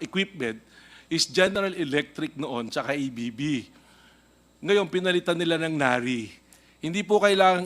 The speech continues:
itanong kung may pumasok na armado, terorista. Simple lang po ang tanong ko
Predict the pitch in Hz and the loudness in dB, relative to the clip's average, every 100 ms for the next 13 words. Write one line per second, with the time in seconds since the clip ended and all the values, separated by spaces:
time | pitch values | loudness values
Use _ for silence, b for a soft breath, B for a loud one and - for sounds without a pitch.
0 | 185 180 175 185 180 165 156 156 - 143 | -2 0 0 0 0 -2 -2 -4 -2 2
1 | 139 139 147 160 151 147 165 185 165 165 | 2 2 -2 -2 -2 0 2 2 0 -4
2 | 151 143 147 165 - 160 139 135 B B | -4 -2 -2 -2 0 0 0 -4 B B
3 | B B B B - - 185 185 190 185 | B B B B -4 0 0 0 2 2
4 | 170 175 165 170 165 160 | 0 -2 -2 0 0 -2